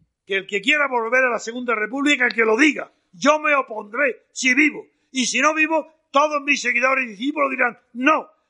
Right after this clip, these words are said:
esa república fracasó y fue la responsable de la guerra civil. Esa república, no". Pero en cambio diremos: "Monarquía, ¿qué monarquía en España merece ser respetada?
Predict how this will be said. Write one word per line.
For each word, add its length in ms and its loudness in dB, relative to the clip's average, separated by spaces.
esa 280 0
república 720 -2
fracasó 800 0
y 160 -4
fue 260 0
la 120 2
responsable 800 -2
de 140 2
la 120 2
guerra 300 0
civil. 360 -8
Esa 300 0
república, 720 -2
no". 340 0
Pero 200 0
en 80 -8
cambio 360 -4
diremos: 360 -4
"Monarquía, 720 0
¿qué 180 0
monarquía 500 -10
en 100 -20
España 500 -10
merece 580 -2
ser 180 0
respetada? 580 -6